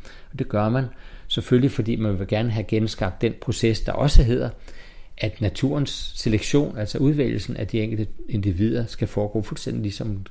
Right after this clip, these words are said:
det gør under naturlige omstændigheder. Så er det kun de stærkeste, der overlever og så videre. Hvor langt vil vi så gå i den der proces? Vil vi acceptere, at dyr får lov at sulte i en meget hård vinter,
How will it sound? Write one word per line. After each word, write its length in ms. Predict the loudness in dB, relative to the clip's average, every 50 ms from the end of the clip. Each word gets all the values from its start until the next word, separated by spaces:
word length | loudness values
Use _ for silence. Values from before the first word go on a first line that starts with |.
| -8
det 120 | -6 -6 -4
gør 100 | -4 -4
under 280 | -4 -4 -4 -6 -6 -6 -6
naturlige 440 | -6 -8 -6 -6 -6 -6 -4 -4 -6
omstændigheder. 560 | -6 -6 -6 -6 -6 -4 -4 -6 -6 -6 -8 -10 -12 -16 -18 -16 -6
Så 100 | -2 -2
er 20 |
det 100 | -2 0
kun 160 | 0 0 0 0
de 100 | -2 -4
stærkeste, 480 | -2 -2 -2 -2 -2 -4 -4 -6 -4
der 80 | -4 -4
overlever 440 | -4 -4 -4 -4 -4 -4 -4 -6 -8
og 60 | -10 -10
så 120 | -8 -6
videre. 260 | -6 -4 -4 -6 -8 -10 -12 -14 -14 -16 -16 -14 -14 -14 -14 -12 -10 -10 -10 -10 -12 -6 -2
Hvor 80 | 0
langt 320 | 0 2 0 0 -2 0 2
vil 120 | 2 2
vi 60 | 2
så 160 | 2 0 -2 0
gå 300 | 2 2 2 2 2 0
i 40 |
den 200 | 0 -2 -2 -2
der 80 | -4 -6
proces? 540 | -6 -6 -8 -4 0 2 2 2 2 2 0
Vil 120 | 2 2
vi 80 | 2 0
acceptere, 640 | -2 -4 -4 -4 -6 -4 0 0 0 2 0 -2 -4 -6 -6
at 160 | -6 -4 0 2
dyr 140 | 2 2
får 140 | 2 0 -2
lov 180 | -2 0 0 0
at 60 | -2
sulte 420 | 2 4 6 6 6 6 4 0
i 360 | -4 -4 -2 -2 0 0 0 0
en 100 | 0 0
meget 200 | 0 0 0 0
hård 220 | 0 -2 0 2
vinter, 320 | 0 0 0 -2 -4 -6